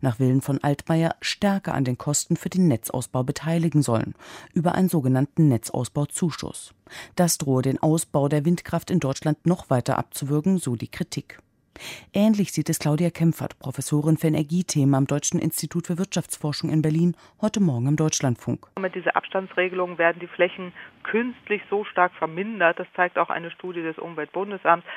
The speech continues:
Speaker 2: dass eben der Zubau gar nicht mehr möglich ist.
Speaker 1: Kempfert wies zudem den Vorwurf zurück, dass die erneuerbaren Energien am steigenden Strompreis alleine schuld seien.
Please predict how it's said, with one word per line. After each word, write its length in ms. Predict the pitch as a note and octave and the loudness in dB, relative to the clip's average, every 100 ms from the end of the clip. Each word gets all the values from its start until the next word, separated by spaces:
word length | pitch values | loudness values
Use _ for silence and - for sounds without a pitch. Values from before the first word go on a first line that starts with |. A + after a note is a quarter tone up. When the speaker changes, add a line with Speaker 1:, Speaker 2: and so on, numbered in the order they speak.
| - - | -16 2
Speaker 2:
dass 220 | E3+ F#3+ | 4 4
eben 260 | - F#3 F3+ | 2 -4 -2
der 160 | E3+ - | -4 -4
Zubau 380 | F#3+ F3 F3 F3 | -2 4 6 6
gar 240 | - D#3 | 6 6
nicht 180 | F3+ - | 6 -2
mehr 100 | E3 | -12
möglich 400 | D#3+ F#3 D#3 C3 | -6 -6 -6 -10
ist. 180 | - - | -10 2
Speaker 1:
Kempfert 440 | A#3 A3+ D3+ B2+ | 4 4 2 -2
wies 240 | D3 D#3 - | 0 -2 -2
zudem 340 | F3 D#3 D#3+ | 0 4 4
den 140 | E3 D3+ | 4 0
Vorwurf 460 | - F#3 F#3 E3 | -2 -2 -2 -4
zurück, 420 | - D#3 B2+ - | -4 -4 -4 -6
dass 220 | - C3 - | -6 -4 0
die 100 | D3 | 2
erneuerbaren 580 | D3 D#3 D#3+ D#3 D#3 | 4 4 2 2 0
Energien 540 | D#3+ E3 D#3 E3 F3+ - | 2 0 2 2 0 0
am 120 | G3+ | -2
steigenden 480 | - C#3 A#2+ D3+ D#3 | -2 -2 0 0 -2
Strompreis 760 | - - F3+ F3 - C3+ - | -4 -2 0 0 -2 -6 -4
alleine 320 | F3 E3+ F3 E3 | -2 2 2 2
schuld 300 | - B2+ - | 0 -2 -2
seien. 260 | A2+ - | -6 -6